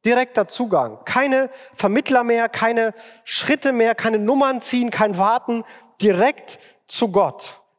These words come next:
Da ist Jesus hingegangen und an ihm halten wir fest und deswegen sind auch, haben auch wir diesen direkten Zugang. Jesus ist ja nicht ein Hohepriester, der uns in all den Herausforderungen, in der Schwachheit nicht verstehen könnte. Vielmehr war er, genau wie wir, Versuchungen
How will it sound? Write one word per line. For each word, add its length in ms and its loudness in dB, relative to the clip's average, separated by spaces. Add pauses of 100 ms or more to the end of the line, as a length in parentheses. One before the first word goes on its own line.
Da 240 2
ist 200 -2
Jesus 280 0
hingegangen 460 -2
und 100 -4
an 120 -2
ihm 300 0
halten 280 0
wir 80 2
fest 400 -2
und 80 0
deswegen 320 -2
sind 220 -4
auch, 180 0 (280)
haben 200 0
auch 200 -2
wir 160 0
diesen 220 -4
direkten 380 -2
Zugang. 560 -6 (680)
Jesus 320 0
ist 180 -2
ja 100 4
nicht 220 -2
ein 220 -4
Hohepriester, 800 0 (320)
der 120 2
uns 200 0
in 100 -2 (100)
all 220 2
den 160 -2
Herausforderungen, 1040 0 (360)
in 140 -2
der 100 2
Schwachheit 680 -2
nicht 300 -2
verstehen 520 -2
könnte. 420 -4 (560)
Vielmehr 500 0
war 180 2
er, 280 2
genau 340 0
wie 160 -2
wir, 280 0
Versuchungen 680 -6